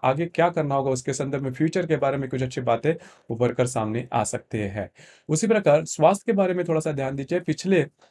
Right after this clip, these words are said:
करीबन सात आठ दिनों से आपके जो स्वास्थ्य है, उसके बारे में अगर कोई प्रॉब्लम आपको आ रहे, तो उसके संदर्भ में आज के दिन थोड़ा आपको ध्यान देना आवश्यक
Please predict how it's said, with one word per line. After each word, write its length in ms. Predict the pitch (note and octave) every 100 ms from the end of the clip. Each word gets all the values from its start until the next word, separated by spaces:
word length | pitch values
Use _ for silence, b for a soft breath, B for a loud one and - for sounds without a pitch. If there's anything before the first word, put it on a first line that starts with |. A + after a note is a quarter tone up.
| b _
करीबन 360 | E3+ G3 G#3 F#3+
सात 300 | F3+ D3+ D3
आठ 120 | E3
दिनों 160 | D3+ D#3+
से 120 | E3
आपके 200 | D3+ D#3+
जो 260 | - -
स्वास्थ्य 480 | D3+ - C#3 F3 -
है, 100 | D#3+
उसके 460 | C3 - _ - F#3+
बारे 180 | E3+ E3
में 120 | E3
अगर 120 | D#3+
कोई 140 | D#3+ D#3
प्रॉब्लम 380 | C#3 B2+ C3 C#3+
आपको 360 | B2+ - - -
आ 160 | - C3
रहे, 140 | E3
तो 80 | D#3+
उसके 200 | D#3 -
संदर्भ 320 | D3+ C#3+ D3
में 100 | C#3+ C#3
आज 180 | C#3 D#3+
के 100 | D#3
दिन 120 | D3+
थोड़ा 200 | D3 C#3+
आपको 340 | B2+ C#3 B2 - _ -
ध्यान 280 | A2+ A2 A2
देना 200 | A#2 C3
आवश्यक 640 | D3 A#2 G#2 G#2 - C#3+